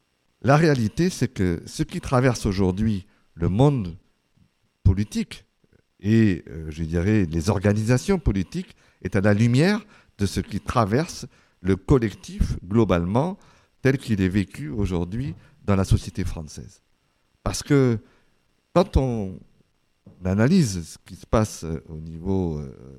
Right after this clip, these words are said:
justement de la représentation politique, eh bien, on pourrait faire la même chose,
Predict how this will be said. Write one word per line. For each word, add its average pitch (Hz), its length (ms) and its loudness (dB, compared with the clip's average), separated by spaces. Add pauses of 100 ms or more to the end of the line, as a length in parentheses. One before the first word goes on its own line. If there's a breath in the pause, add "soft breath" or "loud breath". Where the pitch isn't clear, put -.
(120)
justement 95 420 -4
de 90 100 -2
la 76 120 -4
représentation 85 680 -6
politique, 90 580 -6 (680)
eh 92 60 -2
bien, 165 420 2
on - 60 -8
pourrait 98 240 0
faire 110 160 0
la 87 120 -2
même 151 220 2
chose, 104 420 -2